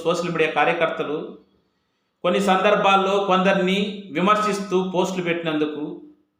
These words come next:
అనేక రకాలుగా వేధించడమే కాకుండా, బెయిల్ రానటువంటి సెక్షన్లు కూడా పెట్టి వాళ్ళందరినీ జైల్లో పెట్టడం జరిగింది. కానీ ఓడిపోయినటువంటి పార్టీ వాళ్ళు ఇస్తే కేసులు తీసుకోరా?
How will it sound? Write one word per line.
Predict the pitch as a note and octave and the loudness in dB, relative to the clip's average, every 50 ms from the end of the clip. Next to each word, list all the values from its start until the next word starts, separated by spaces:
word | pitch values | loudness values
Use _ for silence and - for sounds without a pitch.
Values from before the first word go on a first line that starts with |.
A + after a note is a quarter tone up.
| _ _ _ _ _ _ _ _ _ _ _ _ | _ _ _ _ _ _ _ _ _ _ _ _
అనేక | - C#3+ F3 G3+ G#3 G#3 G#3 G#3 | -2 2 4 4 4 4 4 4
రకాలుగా | G3 G3 F#3+ - F#3+ E3 E3+ E3+ F#3 G3 G3+ G3+ G3 G3 F#3+ F#3+ E3 D3 | 4 4 4 2 0 0 0 2 2 4 4 2 2 2 0 2 2 2
వేధించడమే | E3 F3+ F3+ G3 F#3+ G3 F3+ F3+ F3+ F3 E3 | 2 2 2 2 0 0 2 2 2 2 2
కాకుండా, | E3 D#3+ E3 D#3+ D#3+ D#3 D3+ D3 D3+ D#3 D#3+ - - - - - - _ _ _ _ C3 | 2 2 2 0 0 -2 -2 0 0 0 0 -2 -4 -8 -14 -18 -20 _ _ _ _ -20
బెయిల్ | B2+ B2 C#3 D3+ F3+ G3 F#3+ - - | -6 -2 2 4 4 4 4 2 4
రానటువంటి | D3 E3 F#3+ G3+ G#3+ G#3+ G#3+ G#3+ G3+ F#3+ | 4 4 4 4 2 0 0 0 0 0
సెక్షన్లు | G3 F#3+ F3+ F3+ - - F#3 F3 F3+ F3 | 0 0 0 0 0 0 0 2 2 2
కూడా | F3 F3 D#3+ | 2 2 2
పెట్టి | - D3+ D3 D3+ - D3 D3 D3+ - - - D3+ | 0 0 -2 -2 -4 -8 -8 -8 -10 -10 -6 -2
వాళ్ళందరినీ | D3 C#3+ C#3 C3+ C#3 C#3+ D#3+ D#3+ D3+ | 0 2 2 2 0 0 -2 -2 -4
జైల్లో | C3+ C3 C#3 C#3+ - D#3+ | -2 -2 -2 -2 0 -2
పెట్టడం | C#3 C3 A#2+ - - F#3 E3+ - | -2 -2 -2 -2 -4 -6 -6 -4
జరిగింది. | B2 B2 - F#2+ - - - - - - - _ _ _ _ _ _ _ _ _ _ - | -6 -6 -4 -6 -6 -8 -8 -10 -14 -20 -20 _ _ _ _ _ _ _ _ _ _ -4
కానీ | C3+ D3+ D#3 C3+ B2+ | -2 -2 -2 0 0
ఓడిపోయినటువంటి | C#3 E3 E3+ F3 E3+ E3+ E3 D#3+ D#3 D#3+ D3 C#3 | 0 0 2 2 0 0 0 0 -2 -2 -4 -4
పార్టీ | - C3 C3+ D3+ - - D#3 | -2 0 0 0 0 -2 0
వాళ్ళు | D3 D3 C#3+ C3+ | 0 0 0 0
ఇస్తే | C3 - - - B2+ A#2 B2 C#3 - - - - | -2 -6 -8 -8 -8 -6 -6 -6 -8 -12 -14 -10
కేసులు | - C3+ D3 - - C#3 - | -8 -8 -8 -6 -8 -12 -10
తీసుకోరా? | - C3 - - - - - C#3+ A2+ - - | -10 -8 -10 -10 -10 -8 -8 -6 -6 -6 -8